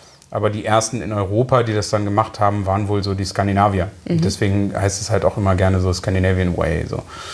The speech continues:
Speaker 1: skandinavische Röstung, so ein bisschen. Äh, da gibt's aber auch Begriffe wie City Roast und so eine Geschichte. Also das ist so,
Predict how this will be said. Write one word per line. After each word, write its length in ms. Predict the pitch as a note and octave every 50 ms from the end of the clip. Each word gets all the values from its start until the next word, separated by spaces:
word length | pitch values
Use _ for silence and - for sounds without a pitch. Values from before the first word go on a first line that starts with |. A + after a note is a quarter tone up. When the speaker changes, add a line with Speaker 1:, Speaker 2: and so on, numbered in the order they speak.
| - - - -
Speaker 1:
skandinavische 720 | - - - G2+ A2 F#2+ F#2+ F#2+ F#2+ F#2+ F#2 - G#2+ F#2+
Röstung, 500 | A2 G#2+ - - - F#2+ F#2 F2+ F2+ F#2
so 60 | G2 G2+
ein 80 | G2
bisschen. 420 | G2+ G2+ - G#2 G2 G2 G2 G2 - - - - - - - - - - - - - - - - - -
Äh, 280 | A#2 G2+ F#2+ F2+ F2 F2+ F#2+ - - -
da 120 | - G2+
gibt's 200 | G#2 G#2+ G2 -
aber 160 | B2 G#2+ G#2 G#2
auch 100 | G#2+ -
Begriffe 420 | - G#2+ - G#2+ G#2 - - G2 F#2
wie 120 | G2+ G2+ G2
City 380 | F#2+ - - - B2 - A2
Roast 480 | F#2+ G#2 G#2 A2 A2 A2 G#2 - - -
und 100 | - G#2
so 100 | - A#2+
eine 80 | A#2 A#2
Geschichte. 280 | A2+ - - - A#2 A#2
Also 140 | G#2+ G#2
das 80 | G#2 -
ist 160 | - - G#2
so, 180 | - A2 A2